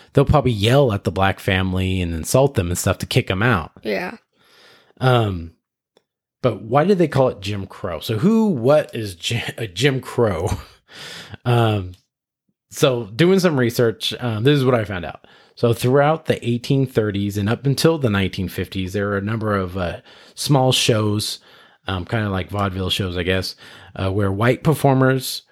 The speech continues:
Speaker 1: would appear in blackface to make fun of African American customs and cultures. Um, and a song that was in a lot of these shows was called Jump Jim Crow.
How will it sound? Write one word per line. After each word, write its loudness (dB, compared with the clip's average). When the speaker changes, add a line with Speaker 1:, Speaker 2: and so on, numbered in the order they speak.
Speaker 1:
would 4
appear 2
in -2
blackface -2
to 0
make -2
fun -2
of -6
African -4
American -2
customs 0
and -2
cultures. -2
Um, -2
and -2
a -2
song 4
that 2
was 2
in 0
a -8
lot 2
of 4
these -2
shows -2
was -6
called -4
Jump 0
Jim -4
Crow. -2